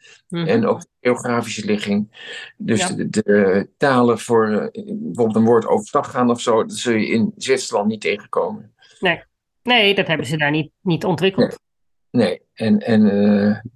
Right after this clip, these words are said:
Speaker 2: ja, voor de boeg gaan of zo ook niet, zeg maar.
Speaker 1: Nee,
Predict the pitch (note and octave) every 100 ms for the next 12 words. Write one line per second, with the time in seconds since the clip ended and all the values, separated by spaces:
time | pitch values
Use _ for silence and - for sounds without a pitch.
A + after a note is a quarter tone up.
0 | _ _ _ _ _ - A2+ F2+ G#2 -
1 | _ - A#2+ A2 A#2 - - A#2+ A#2 -
2 | A2 D2+ - G2+ - - - G#2 - -
3 | F3